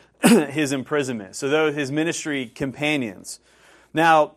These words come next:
through what Paul dealt with, and through the difficulties that he faced,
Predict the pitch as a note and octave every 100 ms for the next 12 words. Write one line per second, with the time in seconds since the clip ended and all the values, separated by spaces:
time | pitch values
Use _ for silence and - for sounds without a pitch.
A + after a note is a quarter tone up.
0 | _ - G#3 A#3+ A3 G#3+ D3+ D#3 E3 -
1 | A3 B3 A3 C#3+ C3 A#2 A2+ G#2+ C3+ _
2 | _ _ _ _ B2 B2 F3 F3 D#3+ D3+
3 | E3 E3+ D3 C#3 C#3+ - B3 C4+ - B2
4 | G#2 A#2 -